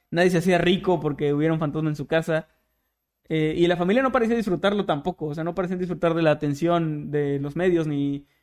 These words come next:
o sea, no hicieron libros después, no hicieron nada. Los entrevistaron en un par de ocasiones, pero fuera de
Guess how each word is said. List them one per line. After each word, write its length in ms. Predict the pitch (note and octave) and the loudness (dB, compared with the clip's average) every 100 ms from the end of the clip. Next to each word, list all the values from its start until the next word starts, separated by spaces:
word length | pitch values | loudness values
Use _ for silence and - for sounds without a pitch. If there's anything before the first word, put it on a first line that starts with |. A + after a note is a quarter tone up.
| _ _ _ _ _ | _ _ _ _ _
o 100 | D#3+ | -2
sea, 140 | D#3+ | 2
no 180 | E3+ F3 | 4 6
hicieron 420 | F3 G3+ F#3+ F3+ E3 | 4 4 4 4 4
libros 340 | E3+ E3 D#3 | 2 2 2
después, 560 | C#3+ - E3+ E3+ E3 D3+ | -2 -2 2 2 2 -2
no 100 | D#3 | -4
hicieron 760 | D#3 F3 E3+ D3+ C#3+ C#3+ - | -2 -4 -4 -4 -6 -8 -8
nada. 380 | D3 F3+ D3 - _ _ _ _ - | -4 -4 -4 -8 _ _ _ _ -8
Los 180 | D#3+ D#3 | -2 0
entrevistaron 560 | D3+ D3+ D3 E3 F3 | 2 2 2 2 2
en 60 | E3 | 0
un 80 | D3+ | -2
par 120 | D#3 | -2
de 60 | D#3 | -2
ocasiones, 420 | D3+ - F#3 D#3 | -6 -4 -2 -2
pero 600 | - D3 C#3+ C#3 C#3+ C#3+ | -6 -6 -6 -6 -6 -8
fuera 360 | D3 F3 G3+ G3+ | 0 4 4 4
de 560 | F#3 E3 D#3+ D3+ D3 | 4 4 4 2 -2